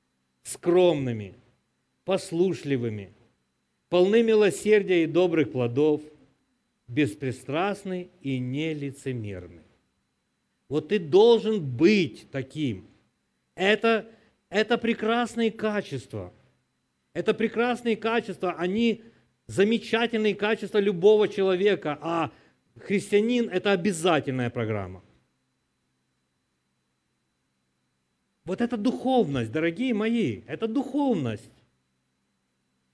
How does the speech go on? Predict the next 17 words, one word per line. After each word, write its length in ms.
Не 160
думайте, 520
что 380
если 280
человек 440
добрый, 520
он 100
верующий 560
и 40
добрый, 420
что 140
он 100
очень 280
душевный. 500
Нет, 280
он 140
духовный. 720